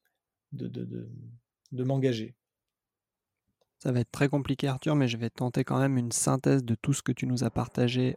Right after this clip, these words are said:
Speaker 2: aujourd'hui durant cet entretien. Tu as commencé, lorsque tu étais face à l'oracle, à poser des questions, euh, à différentes échelles. Tu as interrogé l'échelle macro en te posant des questions sur les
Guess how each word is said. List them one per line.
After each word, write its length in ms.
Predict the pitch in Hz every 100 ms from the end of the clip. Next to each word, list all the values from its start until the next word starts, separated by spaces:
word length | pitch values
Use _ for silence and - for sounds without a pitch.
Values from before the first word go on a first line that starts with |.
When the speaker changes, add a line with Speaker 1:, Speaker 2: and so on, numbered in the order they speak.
| -
Speaker 2:
aujourd'hui 420 | 127 123 120 127 147
durant 260 | 135 117
cet 200 | 120 -
entretien. 500 | 113 - 120 151 151
Tu 100 | 143
as 40 | 131
commencé, 640 | - 131 135 - 135 135
lorsque 640 | 127 127 123 123 - -
tu 120 | 117 113
étais 160 | 127
face 260 | - 123 120
à 40 |
l'oracle, 420 | 127 127 139 - -
à 80 | 113
poser 280 | 123 120
des 140 | 120 117
questions, 560 | 120 120 - 131 131
euh, 40 | 110 - _ -
à 100 | 110
différentes 480 | 113 101 120 113
échelles. 340 | 123 127 143 139
Tu 140 | -
as 40 | 101
interrogé 480 | 107 92 113 113
l'échelle 320 | 113 110 120 110
macro 580 | 110 131 - 139 143
en 80 | 127
te 120 | 113 -
posant 260 | 110 110
des 120 | 107
questions 380 | - 117 - 123
sur 200 | 120 -
les 100 | 101